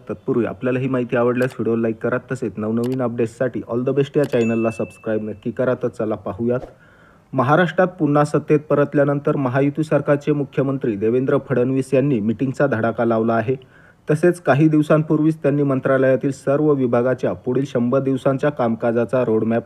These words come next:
मागितला आहे. त्यामध्ये शालेय शिक्षण विभागाच्या बैठकीतही त्यांनी शिक्षण विभागानं गुणवत्तापूर्ण शिक्षणासाठी पावले उचलावीत याबाबत महत्त्वाचे निर्देश दिले होते. त्यानंतर राज्यातील सर्व शाळांमध्ये सीबीएसई पॅटर्न सुरू करण्याचा निर्णय घेण्यात आला आहे.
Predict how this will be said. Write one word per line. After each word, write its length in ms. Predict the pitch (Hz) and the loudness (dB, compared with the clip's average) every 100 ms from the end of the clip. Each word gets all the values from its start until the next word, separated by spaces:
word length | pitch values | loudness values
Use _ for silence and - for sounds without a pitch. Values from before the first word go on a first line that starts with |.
| - | -4
मागितला 400 | 104 98 101 98 | -6 -6 -6 -6
आहे. 180 | 92 - - - - _ - | -6 -12 -20 -20 -20 _ 2
त्यामध्ये 360 | 143 147 156 | 4 4 2
शालेय 340 | 156 127 135 147 | 2 2 2 2
शिक्षण 360 | 151 - 147 | 0 -2 0
विभागाच्या 480 | 143 135 135 135 143 | 2 2 2 2 0
बैठकीतही 640 | 131 123 131 - 120 127 | 0 0 -2 -4 -4 -2
त्यांनी 320 | 131 123 127 123 | 0 -2 0 -2
शिक्षण 400 | 120 - 135 131 | -6 -6 -4 -2
विभागानं 500 | 127 123 127 131 95 - - - - | 0 2 2 0 -2 -6 -20 -20 -6
गुणवत्तापूर्ण 680 | 123 131 143 151 143 147 156 151 | 0 0 2 0 0 0 0 -2
शिक्षणासाठी 680 | 139 - 131 131 131 120 131 | -4 -4 -2 -2 -2 -4 -4
पावले 400 | - 113 117 127 | -2 -2 0 -2
उचलावीत 480 | 120 127 127 127 147 - - _ 127 | -4 -2 -2 -2 -4 -10 -20 _ -2
याबाबत 500 | 131 135 135 156 156 | 0 2 2 0 0
महत्त्वाचे 480 | 131 131 131 120 | -2 0 0 0
निर्देश 340 | 123 123 127 123 | 0 0 0 0
दिले 220 | 120 123 | 0 0
होते. 360 | 120 - 104 90 | 0 -2 -4 -2
त्यानंतर 500 | 127 127 135 135 143 | 0 0 0 0 2
राज्यातील 420 | 135 123 127 123 139 | 2 0 -2 -4 -6
सर्व 300 | - 123 143 | -4 -2 -2
शाळांमध्ये 640 | - 123 120 123 127 123 90 - _ _ - | -2 0 2 2 -2 -2 -6 -10 _ _ -8
सीबीएसई 380 | 143 143 156 170 | -2 2 2 2
पॅटर्न 520 | 165 135 123 131 135 131 - | 0 0 2 0 0 -4 -4
सुरू 240 | 127 123 | -4 -2
करण्याचा 460 | 120 123 123 120 127 | -2 -2 -2 -2 -2
निर्णय 300 | 131 135 127 | -2 -2 0
घेण्यात 340 | 107 117 117 | 0 -2 -4
आला 220 | 107 110 | -4 -4
आहे. 440 | 107 98 101 - | -4 -6 -12 -14